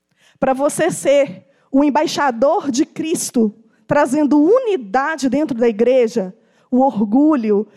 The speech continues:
ele não pode habitar no seu coração. Não existe eu, não existe egocentrismo mais. Agora nós estamos caminhando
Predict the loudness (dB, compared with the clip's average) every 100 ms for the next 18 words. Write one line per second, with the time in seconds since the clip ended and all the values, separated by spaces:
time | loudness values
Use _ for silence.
0 | _ -2 0 0 0 0 0 -2 -4 -6
1 | -6 -4 -2 -2 -4 -8 -14 -20 -20 _
2 | _ _ _ _ _ _ _ _ -14 -2
3 | 0 2 2 0 0 -2 -4 -2 2 2
4 | 2 0 -6 -12 _ _ _ _ _ _
5 | _ _ _ _ 0 2 0 0 -2 0
6 | -2 0 -4 -4 -4 -2 -2 0 0 0
7 | 0 2 2 -2 -4 -10 -16 -18 -20 -20
8 | _ _ _ _ _ _ _ -6 -4 -2
9 | 0 2 0 -2 -6 -4 -4 -4 -6 -6
10 | -6 -4 0 0 2 2 2 0 0 -4